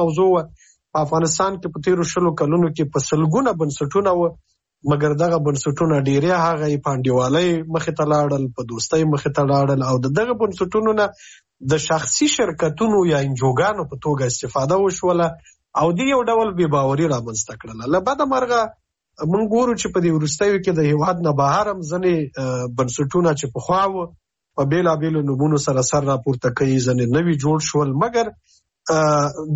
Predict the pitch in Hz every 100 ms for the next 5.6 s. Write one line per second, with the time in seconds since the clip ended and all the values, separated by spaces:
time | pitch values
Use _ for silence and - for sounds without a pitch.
0 | 156 151 247 277 247 226 208 196 208 214
1 | 190 202 202 196 160 147 160 190 220 208
2 | 175 185 175 151 143 147 233 - 214 185
3 | 156 139 175 175 135 175 185 151 131 131
4 | 143 135 - 190 202 180 147 123 131 123
5 | 165 190 180 - 170 131